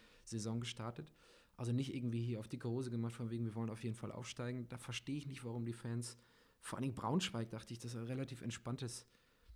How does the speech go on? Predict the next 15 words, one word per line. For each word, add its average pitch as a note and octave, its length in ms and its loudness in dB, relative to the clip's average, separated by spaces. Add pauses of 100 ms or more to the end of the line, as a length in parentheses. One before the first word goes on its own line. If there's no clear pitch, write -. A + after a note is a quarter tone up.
(540)
Umfeld, E3+ 640 6 (280)
dass A#2+ 120 -4
die A#2+ 100 -2
Fans A#2+ 260 0
dann A2+ 120 0
am G#2+ 140 0
Spiel - 200 -6
pfeifen, A2 420 -6 (100)
habe A2+ 160 -6
ich - 220 -12
echt A#2+ 160 -10 (200)
nicht, A#2 380 -6
äh, G#2 640 -10
nicht A#2+ 140 -4
verstanden. A#2+ 520 -2